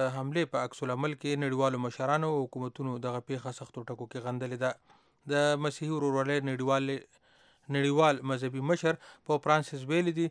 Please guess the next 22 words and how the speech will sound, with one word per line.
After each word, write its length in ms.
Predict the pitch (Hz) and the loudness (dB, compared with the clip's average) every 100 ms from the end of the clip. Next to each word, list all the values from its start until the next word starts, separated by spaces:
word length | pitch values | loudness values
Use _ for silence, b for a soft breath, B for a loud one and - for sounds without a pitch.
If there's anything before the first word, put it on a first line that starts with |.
| b b - | b b 0
د 80 | 151 | 2
متاثره 420 | 160 156 - 170 139 | 4 2 4 2 2
خاندانونو 480 | 139 135 135 147 147 | 0 2 2 2 0
نقصان 400 | 139 127 - 135 - 135 | -2 -4 -2 -2 -2 -6
نشي 240 | 127 - | -6 -10
پوره 160 | 120 123 - | -8 -8 -6
کېدی 260 | 127 131 127 - | -8 -6 -8 -8
او 80 | 135 | -4
زیاته 220 | 135 131 131 | -2 -4 -2
کړې 160 | 151 143 | -2 0
ده، 40 | 143 | -2
په 140 | 135 - | -4 -4
پیښه 260 | 135 131 123 | -6 -6 -10
د 40 | - | -8
خفګان 360 | 120 135 131 127 | -4 -2 -2 -4
څخه 260 | 117 131 | -8 -10
تیریږي. 400 | - 127 131 127 131 b b b b b 151 | -6 -6 -6 -6 -10 b b b b b 0
د 100 | 156 | 4
فرانس 260 | 165 160 156 | 8 6 6
صدر 260 | 170 156 147 | 2 4 4
فرانسوا 320 | 143 135 135 | 2 2 0
هولانډ 320 | 127 139 147 | 2 2 4